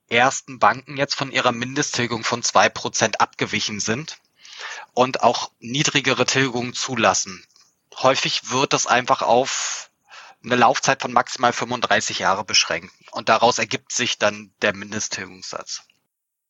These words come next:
Bei den Zinsbindungen ist es ähnlich. Eine dreißigjährige Zinsbindung ist jetzt nicht mehr ganz so doll nachgefragt,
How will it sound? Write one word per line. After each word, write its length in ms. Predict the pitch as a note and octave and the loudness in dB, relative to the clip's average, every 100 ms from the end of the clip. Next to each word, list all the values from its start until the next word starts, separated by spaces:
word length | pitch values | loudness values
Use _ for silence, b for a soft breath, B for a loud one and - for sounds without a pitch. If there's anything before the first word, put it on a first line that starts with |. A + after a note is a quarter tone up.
| _ _ _ _ _ _ _ _ _ _ _ | _ _ _ _ _ _ _ _ _ _ _
Bei 100 | A#2 | 2
den 160 | B2+ B2+ | 2 -2
Zinsbindungen 880 | D#3 F3 - F3 D#3+ D#3+ D#3+ E3+ - _ _ | -2 -2 -2 0 0 0 0 -2 -8 _ _
ist 200 | - D#3+ | 0 0
es 180 | - - - | 2 -2 -2
ähnlich. 840 | A2+ B2+ C3+ B2+ F#2+ F#2 - - _ | -2 -2 -2 -4 -4 -4 -6 -10 _
Eine 140 | B2 | -2
dreißigjährige 840 | B2+ - C3+ - C#3 C#3 C#3 C3+ C3+ | 2 2 2 0 -2 -4 -6 -4 -4
Zinsbindung 840 | - D#3 F3+ - C#3 C#3 C#3 C#3+ | -4 -4 -6 -8 -10 -8 -8 -8
ist 220 | C#3 C3 - | -8 -6 -4
jetzt 200 | - C3+ | -6 -8
nicht 120 | B2 | 0
mehr 120 | B2+ | 2
ganz 280 | G2+ A#2+ B2+ | 4 0 -2
so 80 | B2+ | -2
doll 200 | A#2 A#2 | -2 4
nachgefragt, 840 | G2 A2 - A#2+ - - F2 F2+ | 6 6 2 -6 -4 0 0 0